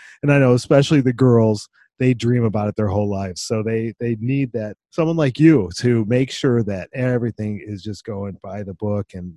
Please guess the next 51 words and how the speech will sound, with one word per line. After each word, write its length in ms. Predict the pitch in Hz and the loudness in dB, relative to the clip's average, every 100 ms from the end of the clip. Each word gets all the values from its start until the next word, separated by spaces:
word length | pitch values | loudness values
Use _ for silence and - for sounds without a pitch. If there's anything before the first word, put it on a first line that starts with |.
| - | -10
and 200 | 101 101 | -8 -6
that 160 | 101 - | -6 -4
their 220 | 120 120 98 | -2 0 0
vision, 580 | 90 131 117 113 101 - - - _ - | 2 2 2 -2 -4 -10 -20 -20 _ -4
at 160 | 156 160 | 0 4
the 100 | 170 | 4
end 120 | 185 | 6
of 40 | |
the 80 | 156 | 4
day, 200 | 135 143 | 6 6
they're 100 | 139 | 6
like, 240 | 127 123 120 - | 4 0 -2 -2
"That 200 | 160 - | -2 2
was 300 | 165 151 139 - | 2 2 0 0
everything 400 | 156 170 165 165 | 4 4 4 0
I 140 | 151 | 4
hoped 320 | 135 135 - | 6 4 4
it 60 | 135 | 4
would 200 | 127 117 | 4 4
be 300 | 127 127 123 | 4 4 2
and, 200 | 113 113 | 0 -2
and 240 | 123 120 127 | -2 0 2
more. 400 | 151 165 156 143 | 6 8 6 4
It 60 | |
was 140 | 135 135 | 2 0
even 280 | 143 131 131 | -2 -2 2
better 280 | 165 170 | 4 6
than 160 | 151 151 | 4 2
I 180 | 143 143 | 0 0
ever 280 | 135 143 127 | 0 0 0
imagined 540 | 123 139 143 135 131 | -2 -2 -2 -4 -6
it 100 | 135 | -6
could 160 | 139 117 | -6 -4
be." 220 | 123 113 | -4 -6
So, 300 | - 120 110 _ _ _ _ _ - | -8 -12 -12 _ _ _ _ _ -2
yeah, 160 | 143 | -2
congrats 600 | 113 139 208 262 123 - | -2 -4 -2 0 0 -2
for, 300 | - 139 131 | -4 0 2
uh, 300 | 123 117 120 | 2 0 -4
for 240 | - 123 117 | -6 -6 -2
having 400 | 165 202 160 113 | -2 -2 -2 -2
that 300 | 123 131 - | -2 -2 -2
kind 200 | 151 131 | -2 -2
of 160 | 110 | -4
customer 380 | - 127 - 135 | -4 -4 -2 -6
service 560 | 113 120 117 110 110 - | -4 -4 -2 -2 -4 -6
and 140 | 101 | -8
that 180 | 120 131 | -8 -8
kind 160 | 139 117 | -6 -6
of 60 | |
attitude. 640 | 107 107 101 - 107 107 | -4 -4 -4 -2 -2 -4